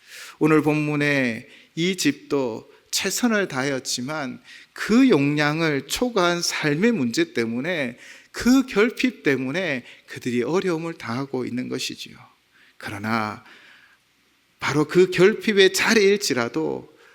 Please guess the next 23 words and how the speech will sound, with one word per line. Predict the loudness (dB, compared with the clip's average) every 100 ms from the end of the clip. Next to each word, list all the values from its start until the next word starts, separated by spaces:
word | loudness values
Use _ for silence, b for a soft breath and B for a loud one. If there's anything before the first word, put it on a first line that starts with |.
| b _
예수님이 | -6 -2 0 0 0 0 0 0 0 -2
함께 | -6 -6 -6 -6 -8 -6 -4
하시면 | -4 -4 -6 -10 -14 -16 -18 B B B -8
예수님으로 | -4 -4 -4 -4 -4 -4 -4 -4 -6
충만한 | -8 -8 -8 -8 -6 -4 -4
삶은 | -6 -6 -8 -10 -10 -14 B B B
그 | -14 -4 -2
결핍을 | 0 0 0 -4 -4 0 0 -2 -6
능히 | -2 -2 0 -2
이길 | -4 -2 0 0
수 | 0 -2
있을 | -2 -4
줄을 | -6 -6 -6
믿습니다. | -4 -2 -2 -2 -8 -12 -16 -18 B B B B
바로 | 2 2
그래서 | 4 4 6 6
예수님의 | 6 6 0 -2 0
어머니 | 0 0 -2
마리아는 | 0 0 2 2 2 0 -2 -8 B B -6
예수님께 | -4 -4 -4 -4 -4 -2 0 0 -2
더 | 0 2
가까이 | 2 -2 -2 -2 -2 -2
나아갔지요. | -2 -2 -4 -8 -8 -10